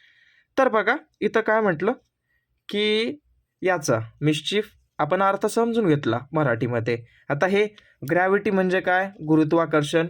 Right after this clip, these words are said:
किंवा गुरुत्व वगैरे. त्यानंतर रोमिंग म्हटलं तर काय, फिरता, बरोबर, फिरता. त्यानंतर लोनली म्हणजे काय, एकटा.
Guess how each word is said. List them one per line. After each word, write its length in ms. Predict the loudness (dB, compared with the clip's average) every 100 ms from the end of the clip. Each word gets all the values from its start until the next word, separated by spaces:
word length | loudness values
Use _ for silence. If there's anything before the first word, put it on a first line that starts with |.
| -4
किंवा 140 | -2 0
गुरुत्व 420 | 2 2 2 2
वगैरे. 420 | 4 2 2 0
त्यानंतर 640 | -4 -16 _ -2 0 0
रोमिंग 460 | 2 4 4 2 2
म्हटलं 320 | 0 0 0 0
तर 100 | 0
काय, 280 | 0 0 -4 _ _ _ 0
फिरता, 480 | 2 2 0 -2 -6 _ _ _ _ _ _ _ _ 0
बरोबर, 340 | 2 2 -2 -6 _ _ _ -2
फिरता. 420 | 0 2 -2 -4 -2
त्यानंतर 340 | 0 0 2
लोनली 440 | 2 4 4 4 2
म्हणजे 300 | 2 2 0
काय, 320 | 2 2 0 -4 0
एकटा. 440 | 2 0 -2 -2